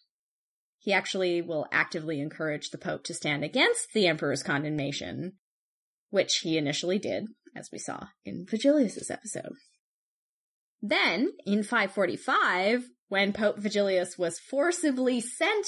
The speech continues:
to Constantinople, being arrested in a church and then shipped off in a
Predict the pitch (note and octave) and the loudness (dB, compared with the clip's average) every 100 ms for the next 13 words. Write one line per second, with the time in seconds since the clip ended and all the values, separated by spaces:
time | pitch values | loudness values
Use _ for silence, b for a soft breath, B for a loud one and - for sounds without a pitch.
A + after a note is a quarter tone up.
0 | - C4+ A#3+ A3 F#3+ A3 F#3 - D#3+ D#3 | 0 0 2 0 0 -2 -2 -2 -4 -2
1 | F3+ F#3+ C4 - _ _ G#3 A#3+ G#3+ F#3+ | -2 0 -2 -6 _ _ -2 2 2 2
2 | F3+ F#3 - G3 - G3+ F3+ - G3+ F#3 | 0 0 0 -2 0 0 0 0 0 0
3 | F#3+ G3 F#3+ F3+ - F#3 F3+ D#3+ F3+ D#3+ | 0 0 0 2 0 0 0 0 0 -2